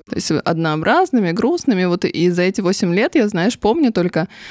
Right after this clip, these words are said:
какие-то там ключевые моменты жизни, там, условно, вот у меня родились дети, а я также еду. То есть, чтоб ты понимал, у меня четыре кесарева.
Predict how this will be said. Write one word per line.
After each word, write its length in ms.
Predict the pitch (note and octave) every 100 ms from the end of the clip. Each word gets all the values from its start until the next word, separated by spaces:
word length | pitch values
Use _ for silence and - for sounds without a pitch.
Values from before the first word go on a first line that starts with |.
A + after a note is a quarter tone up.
| - -
какие-то 380 | F3 F3 F3 D#3
там 240 | D3 D3
ключевые 500 | - E3 - E3+ F#3
моменты 480 | D3 C#3 B2+ C3+ C#3+
жизни, 360 | E3 B3 C4 F#3
там, 180 | G#2+
условно, 380 | C3 - C#3+ C#3
вот 160 | C#3+ D#3+
у 20 |
меня 200 | C3+ C#3
родились 500 | C3 C#3 D3 B2+ C#3+
дети, 520 | D#3 F3+ C4 C#4 C4+ A#3
а 40 |
я 120 | G3
также 300 | F#3 F3+ F3+
еду. 300 | E3+ D#3 D3+
То 120 | C#3+ D#3+
есть, 80 |
чтоб 160 | - F3+
ты 80 | F#3+
понимал, 440 | E3 E3 E3+ G#3 C#4+
у 60 |
меня 200 | E3+ D#3
четыре 320 | - - F3
кесарева. 580 | C#3+ A3 - D#4+ D#3+ E3